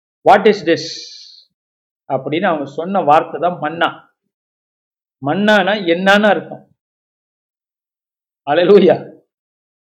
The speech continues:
அப்ப இந்த என்னாவை அவர்கள் சாப்பிட்ட போது பணியாரம் போல இருந்துதான், தேனில் இட்ட பணியாரம் போல இருந்துச்சாம் அதோட டேஸ்ட். Hallelujah.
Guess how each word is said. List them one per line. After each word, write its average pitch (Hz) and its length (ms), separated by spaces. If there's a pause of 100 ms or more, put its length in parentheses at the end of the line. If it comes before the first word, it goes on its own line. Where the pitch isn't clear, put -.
(160)
அப்ப 175 480
இந்த 165 200
என்னாவை 190 1040 (1200)
அவர்கள் 202 320
சாப்பிட்ட 240 560
போது 165 240 (1160)
பணியாரம் 247 380
போல 226 140
இருந்துதான், 165 520
தேனில் 220 420
இட்ட 196 260
பணியாரம் 202 540
போல 190 140
இருந்துச்சாம் 156 420 (1400)
அதோட 160 260 (120)
டேஸ்ட். 196 500 (1800)
Hallelujah. 165 580